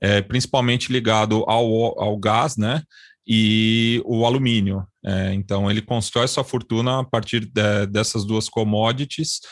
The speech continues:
e justamente com a ascensão do, do, do Putin, é, que vai começar a perseguir esses oligarcas, né? É, cabe lembrar que Moscou chegou a ter a maior concentração de bilionários, é, do mundo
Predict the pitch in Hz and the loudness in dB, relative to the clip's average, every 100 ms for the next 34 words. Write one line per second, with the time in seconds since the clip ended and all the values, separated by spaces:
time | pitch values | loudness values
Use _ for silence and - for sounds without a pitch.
0 | - 120 117 117 113 107 110 120 131 156 | -8 -2 0 2 0 -2 -2 -2 0 0
1 | 131 131 127 - 135 151 156 139 131 139 | 2 0 -4 -2 0 2 2 0 0 -2
2 | 131 - 135 160 147 131 104 107 95 85 | -2 -2 -2 0 0 0 0 -2 -2 -2
3 | 113 - 117 143 - 175 165 - - - | -4 -2 -2 -2 -4 -6 -6 -8 -20 -20
4 | - 104 107 104 104 104 101 - 107 113 | -6 0 2 4 2 2 0 -2 0 2
5 | 131 - 123 117 - 113 107 - 104 117 | 2 0 -2 -2 0 0 0 -2 -2 -4
6 | - 110 101 123 107 - 107 98 - 101 | -2 -4 0 0 -2 -6 -6 -4 -2 -2
7 | 98 107 110 104 107 139 - 98 104 110 | 0 0 -2 0 0 0 -4 -2 -2 -2
8 | 107 - - _ 95 98 98 110 110 117 | -4 -14 -20 _ -2 -2 0 0 2 2
9 | 110 113 110 117 110 117 110 - 117 127 | 2 2 0 0 2 2 0 -2 0 0
10 | 123 - 107 113 - 113 113 113 - 127 | 0 -2 -2 -2 0 -2 0 0 -2 -4
11 | 127 117 107 - 120 110 113 131 123 107 | -4 -4 -4 -4 -4 -2 -2 0 2 2
12 | 117 123 107 - - - 101 101 110 104 | 0 0 0 -2 -6 -2 0 0 2 2
13 | 113 127 117 | 2 0 -2